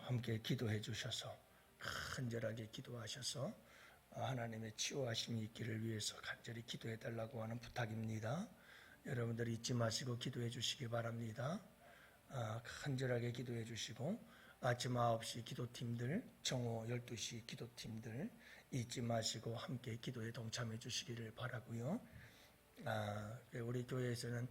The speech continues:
아침 아홉 시와 그리고 점심 정오 열두 시에 기도, 어, 팀이 있어서 중보 기도하고 있습니다.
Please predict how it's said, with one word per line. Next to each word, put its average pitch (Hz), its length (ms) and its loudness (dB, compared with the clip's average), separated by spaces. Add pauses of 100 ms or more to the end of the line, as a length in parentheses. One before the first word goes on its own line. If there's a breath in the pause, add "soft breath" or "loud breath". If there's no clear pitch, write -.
(460 loud breath)
아침 127 340 2
아홉 127 240 8
시와 123 560 2 (240 loud breath)
그리고 113 520 4
점심 117 520 2
정오 110 380 2
열두 123 320 0
시에 117 400 -2 (100)
기도, 113 480 -4 (420 loud breath)
어, 110 540 0 (500)
팀이 147 340 2
있어서 117 500 -4 (400 loud breath)
중보 117 320 0
기도하고 120 500 -2
있습니다. 113 840 -4